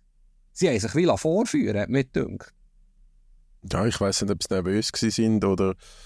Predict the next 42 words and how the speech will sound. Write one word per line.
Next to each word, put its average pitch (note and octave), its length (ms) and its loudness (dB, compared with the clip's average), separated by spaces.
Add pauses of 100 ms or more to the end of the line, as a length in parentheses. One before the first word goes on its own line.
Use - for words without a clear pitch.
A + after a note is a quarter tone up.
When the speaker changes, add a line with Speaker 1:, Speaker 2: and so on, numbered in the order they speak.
(260)
Speaker 2:
oder G2+ 160 2
ob G2 100 -2
die - 60 -8
Spanier G#2+ 400 2
wirklich G#2 260 0
einfach - 240 -4
so G#2+ 320 0
viel G#2+ 240 0
besser A2+ 380 0
sind, A#2 400 2
aber G2+ 240 0
du, A2 280 0 (100)
du, G#2+ 260 -2
ja, C#3 260 2
eben, C#3 460 2
also A#2 260 0 (380)
so C#3+ 100 -2
ein B2+ 100 -2
bisschen C3 200 2
Leidenschaft D3 580 0
auch, B2+ 320 2 (340)
das, D3+ 200 2
was E3+ 60 2
du E3+ 140 2
halt F3 180 2 (180)
zu - 120 2
Recht E3+ 320 2
sagst, E3+ 380 4
oder? C3+ 320 4
Dass, - 320 0
dass - 340 0
dann C3 200 4
halt C#3 260 0
auch C3+ 300 2
mal B2+ 180 2
ein C3 60 4
Zeichen D#3+ 480 0
setzt E3 260 0
auf D#3+ 120 0
dem D#3+ 100 -2
Platz, - 420 2
mal, B2 400 4